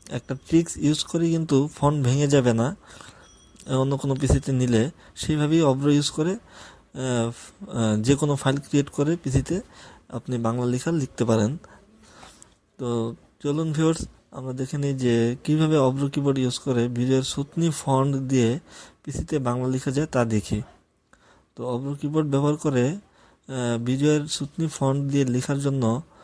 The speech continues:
এই কাজটি করার জন্য যা আমাদের প্রথমেই করতে হবে যে আমাদের পিসিতে সর্বপ্রথম অভ্র কিবোর্ড ইনস্টল করতে হবে। তো সেই জন্য আমরা, আহ, ব্রাউজারে গিয়ে,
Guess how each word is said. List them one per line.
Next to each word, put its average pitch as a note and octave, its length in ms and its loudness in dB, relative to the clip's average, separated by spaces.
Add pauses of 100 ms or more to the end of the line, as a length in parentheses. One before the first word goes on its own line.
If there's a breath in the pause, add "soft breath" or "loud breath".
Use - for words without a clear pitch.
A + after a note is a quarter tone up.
(320 loud breath)
এই B2+ 200 -8
কাজটি C3+ 260 -6
করার C#3+ 280 0
জন্য C#3 280 -2
যা A#2+ 260 4
আমাদের A#2 280 0
প্রথমেই F3 480 0
করতে D3+ 280 -4
হবে B2+ 220 2
যে B2+ 140 0
আমাদের B2 260 0
পিসিতে D3 340 -2
সর্বপ্রথম C3 560 -2
অভ্র D3 420 0
কিবোর্ড C#3 380 0
ইনস্টল D3+ 400 0
করতে A#2+ 260 0
হবে। A2 240 0 (460 soft breath)
তো A#2+ 260 -6
সেই C3+ 200 -4
জন্য C#3+ 220 -2
আমরা, B2+ 420 2 (460 loud breath)
আহ, A2 600 -2
ব্রাউজারে A#2+ 480 4
গিয়ে, B2+ 380 4